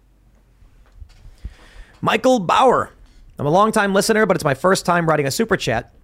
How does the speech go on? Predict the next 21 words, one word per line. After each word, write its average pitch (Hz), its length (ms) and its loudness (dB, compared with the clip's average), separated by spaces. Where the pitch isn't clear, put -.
I 139 80 -4
met 165 200 -2
Brad 175 280 2
nine 165 240 -2
years 185 220 2
ago 135 240 0
at 135 160 -2
E 165 120 -4
K 160 200 -2
U. 147 360 0
I 127 80 2
was 131 140 0
a 123 40 -6
student 180 360 -2
worker 156 360 0
that 120 120 -4
helped 139 260 -4
Brad 135 240 -2
with 131 100 -4
his 113 140 -6
concert. 190 440 -6